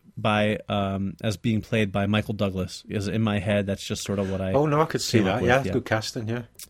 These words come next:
Speaker 1: He comes home and finds the car and the damage done, and he freaks out. But Cameron mans up and tells his dad that he's a terrible father and reveals how he really feels. In a moment of epiphany, Cameron's dad realizes that Cameron is right and decides to make amends.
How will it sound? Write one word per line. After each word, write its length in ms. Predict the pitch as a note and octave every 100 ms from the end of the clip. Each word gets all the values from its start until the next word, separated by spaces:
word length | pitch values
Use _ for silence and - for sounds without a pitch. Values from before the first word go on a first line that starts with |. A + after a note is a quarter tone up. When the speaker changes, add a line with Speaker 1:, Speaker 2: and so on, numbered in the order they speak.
| - - -
Speaker 1:
He 120 | B2+
comes 300 | - G3 E3
home 300 | C#3+ A#2+ A#2
and 100 | G#2
finds 340 | - G#2+ A2 F#2+
the 80 |
car 380 | G#2+ - G#2+ G#2+
and 160 | G#2 G2+
the 60 |
damage 340 | F#2+ G2 F#2+ -
done, 240 | F#2+ F#2
and 140 | F2+ F#2
he 40 |
freaks 460 | - - A#2 - G2
out. 220 | F2 - - - - -
But 160 | G#2+
Cameron 420 | - C#3+ D3 C#3+ B2
mans 320 | C3 E3 B2+
up 240 | G#2+ B2 -
and 100 | G2+
tells 280 | G#2+ G#2 G#2+
his 140 | A#2+
dad 260 | - G2+ G2
that 80 | G#2
he's 120 | F#2+
a 60 |
terrible 400 | F2+ - B2 B2+
father 460 | C#3 G2+ F2 F2 -
and 140 | - G#2+
reveals 460 | G#2 A2+ B2+ C3+ -
how 200 | G2+ G#2
he 120 | A2+
really 320 | G2+ G2 F#2+
feels. 520 | - F#2+ E2+ G2 - _ - - - -
In 100 | D3
a 60 |
moment 260 | D3+ F3 F#3+
of 80 | F#3+
epiphany, 520 | F3 D3 - G2+ G2
Cameron's 440 | - A#2 B2+ B2+
dad 280 | A2 G#2 G2+
realizes 480 | A#2+ G#2 F#2+ F#2+ F2+
that 180 | G2+ -
Cameron 300 | G2 F#2 F#2+
is 180 | F#2+
right 320 | D3 C#3+ G#2+ - - -
and 140 | C#3+
decides 400 | D3 - E3 E3+
to 80 | -
make 180 | C3 A#2+
amends. 500 | A#2 G2 E2 E2 -